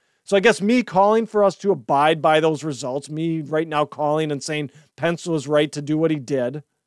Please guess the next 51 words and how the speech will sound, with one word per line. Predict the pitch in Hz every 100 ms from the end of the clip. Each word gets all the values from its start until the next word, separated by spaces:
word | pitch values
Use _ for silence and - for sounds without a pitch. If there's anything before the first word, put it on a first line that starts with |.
| _ _ _ _ _ _ _ _ _ _ _ _ _ _ _ _ _ _ _ -
a-, | 175 196
and, | 170 151 139 180
and | 156 139
really | 170 196 160
just | 131 - 143
following | - 165 175 160
the |
Constitution, | 147 165 160 151 175 175 202
I |
guess | 180 202 -
if | 180
that | 202 226
makes | 202 196
me | 208
a | 165
rhino, | 135 147 175 180
fine. | - 156 131 110
So | - 180
be | 165
it. | 180 180
I'm | 156
just | 147 175 -
fine | 156 147 143
with | 139
that. | 147 143 -
Call | 156
me | 160 160
a |
rhino. | 143 139 139 147 -
I | 127
don't | 123
care. | - 113 - _ _ _ _ _ _ _ _ _ _ _ _ _
Subscriptions | - 254 - 330 285 285
are | 214
one | 196 208
of |
the | 185
big | 196 175
ways | 175 165 160
podcasts | 165 165 - 160 143 -
get | 160
discovered. | 151 - 135 123 160
So | 202
if | 214
you | 240
could, | 185 180 156
please | 208 226
do | 139 185
me | 185
a | 160
favor. | 127 123 156